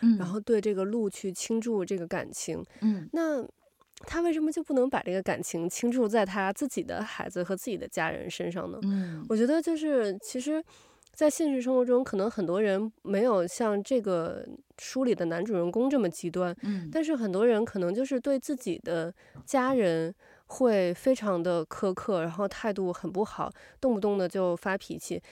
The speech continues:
Speaker 2: 但是对外人呢，就，就非常宽容，非常的那个谦谦有礼的样子。
Speaker 1: 嗯。
Speaker 2: 嗯，其实我觉得这个也是很多人需要反思的一个问题。
Speaker 1: 嗯，我觉得可能有一点也是因为，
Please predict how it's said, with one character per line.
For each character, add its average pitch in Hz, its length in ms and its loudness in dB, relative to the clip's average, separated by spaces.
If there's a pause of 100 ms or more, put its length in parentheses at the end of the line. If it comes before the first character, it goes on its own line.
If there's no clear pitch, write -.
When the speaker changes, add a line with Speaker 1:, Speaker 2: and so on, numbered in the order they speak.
(120)
Speaker 2:
但 277 160 2
是 285 60 2
对 285 180 6
外 285 240 4
人 180 300 2
呢， 175 260 2
就， 170 440 2 (120)
就 208 120 0
非 254 140 2
常 214 180 2
宽 233 240 0
容， 180 320 2 (300)
非 247 160 2
常 196 220 4
的 190 220 4
那 180 280 2
个 127 540 -2
谦 214 200 2
谦 202 220 2
有 170 200 2
礼 190 140 -2
的 - 180 -6
样 185 280 4
子。 180 240 -2
Speaker 1:
嗯。 139 140 -8 (760)
Speaker 2:
嗯， 151 60 -6
其 - 160 -4
实 302 80 0
我 277 100 4
觉 185 80 0
得 208 80 0
这 320 220 -2
个 180 320 -2 (400)
也 196 140 0
是 247 120 -4
很 214 240 -2
多 202 200 0
人 190 240 0
需 - 200 -6
要 226 180 2
反 - 300 -6
思 - 280 -6
的 214 160 0
一 - 60 -4
个 - 120 -6
问 - 220 -4
题。 - 420 -14 (220)
Speaker 1:
嗯， 156 400 -4 (480)
我 185 120 -6
觉 196 140 -4
得 254 180 2
可 214 160 -6
能 196 140 0
有 185 160 0
一 196 80 -4
点 190 180 -4
也 151 140 -4
是 202 160 -8
因 214 180 -2
为， 208 340 -6